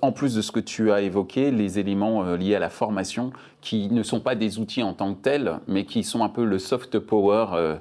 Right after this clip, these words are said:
soft power side, <laughs> on va dire, de, de ces différentes, euh, solutions.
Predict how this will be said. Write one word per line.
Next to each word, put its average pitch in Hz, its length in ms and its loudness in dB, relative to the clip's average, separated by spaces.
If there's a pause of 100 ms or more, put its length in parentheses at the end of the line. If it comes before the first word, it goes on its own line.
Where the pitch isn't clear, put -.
(240)
soft - 260 -4
power 104 280 4
side, 117 460 -2
<laughs> - 60 -18
on 120 60 0
va 95 60 0
dire, 104 280 -2 (240)
de, 98 420 4
de 95 80 2
ces 98 160 0
différentes, 101 500 0
euh, 87 260 6
solutions. - 500 0